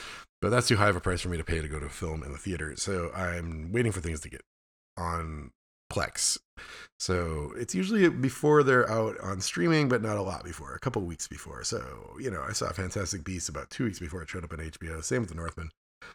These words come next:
Uh, Northman was awesome. Great film. Really solid. Good time. Emma loved it. <laughs>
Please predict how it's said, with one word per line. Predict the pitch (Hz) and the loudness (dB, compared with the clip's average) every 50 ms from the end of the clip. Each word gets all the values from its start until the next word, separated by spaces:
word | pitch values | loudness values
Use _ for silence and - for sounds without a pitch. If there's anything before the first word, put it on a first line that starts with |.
| _ _ - | _ _ -4
Uh, | 92 95 92 - | -2 -2 0 0
Northman | - 120 151 160 143 131 | 4 6 6 6 8 6
was | 113 98 95 | 6 6 6
awesome. | 95 90 90 87 - 98 92 90 92 120 - - | 6 6 4 4 2 0 -2 -4 -4 -6 -6 -2
Great | - 123 120 110 | 0 0 0 2
film. | - 110 104 101 98 98 104 - - - - - - - - - - _ _ _ _ _ - | 0 0 2 2 0 -2 -4 -6 -10 -16 -14 -14 -16 -18 -20 -20 -20 _ _ _ _ _ -4
Really | 107 107 110 117 117 110 110 | 0 4 6 8 8 8 8
solid. | 101 - 107 98 98 92 92 90 95 101 | 6 6 6 6 6 4 2 0 0 0
Good | 110 110 95 | 0 0 2
time. | - 107 104 98 98 98 101 104 | 0 0 0 2 2 0 0 2
Emma | 107 110 110 98 | 2 2 2 2
loved | 92 92 85 80 95 | 2 0 0 0 0
it. | 101 107 - | -2 0 2
<laughs> | - | 2